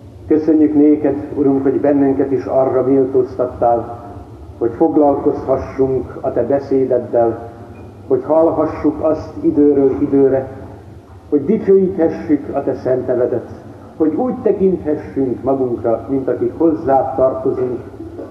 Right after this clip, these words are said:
itt ezen a földön is, meg az örökké valóságban is. Köszönjük néked, Urunk, hogy Urunk vagy nékünk, nem csak a teremtésnek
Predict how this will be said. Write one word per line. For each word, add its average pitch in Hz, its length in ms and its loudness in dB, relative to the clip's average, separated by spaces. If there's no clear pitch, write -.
itt - 240 2
ezen 165 240 4
a 160 80 2
földön 151 500 4
is, - 140 0
meg 127 140 0
az 120 140 2
örökké 117 380 2
valóságban 98 800 -2
is. - 140 -10
Köszönjük 151 500 2
néked, 143 380 2
Urunk, 135 300 0
hogy 135 220 0
Urunk 208 480 2
vagy 117 180 2
nékünk, 110 400 -2
nem 160 240 2
csak 147 160 -2
a 139 120 -2
teremtésnek 117 1000 0